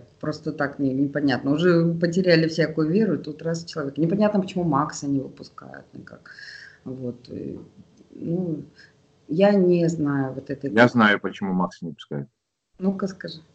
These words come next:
Speaker 2: А, дело в том, что Макс, а, сказал, что не подписывается ни под какими условно-досрочным освобождением,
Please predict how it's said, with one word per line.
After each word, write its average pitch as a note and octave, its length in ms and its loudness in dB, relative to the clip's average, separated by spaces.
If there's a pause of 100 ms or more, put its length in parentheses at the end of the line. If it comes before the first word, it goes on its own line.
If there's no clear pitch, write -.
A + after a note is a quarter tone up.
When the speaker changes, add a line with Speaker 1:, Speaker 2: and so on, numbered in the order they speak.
(560)
Speaker 2:
А, G2 400 4
дело A#2 280 6
в B2 80 -6
том, B2+ 140 4
что A#2 340 4
Макс, B2 480 4 (120)
а, F#2+ 360 0
сказал, A#2 420 2
что A#2 220 -2
не A#2 160 4
подписывается A#2 800 2
ни G#2+ 100 6
под G#2+ 220 0
какими G2+ 420 0
условно-досрочным G2 1120 0
освобождением, F2 720 0